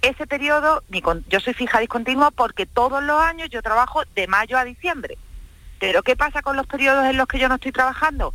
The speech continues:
Pues que cobro la prestación de desempleo. Esa es la naturaleza de un fijo discontinuo,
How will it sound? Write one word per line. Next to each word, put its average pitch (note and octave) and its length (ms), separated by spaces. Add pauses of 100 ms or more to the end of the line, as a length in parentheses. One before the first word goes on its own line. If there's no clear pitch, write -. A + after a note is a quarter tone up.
(320)
Pues G3+ 180
que F3+ 140
cobro F3 260
la A3 100
prestación F#3+ 460
de C#3 160
desempleo. F#3+ 540 (380)
Esa B3+ 260
es F#3+ 40
la E3+ 120
naturaleza D#3+ 540
de D#3 60
un D3+ 120
fijo D#3+ 240
discontinuo, C#3 560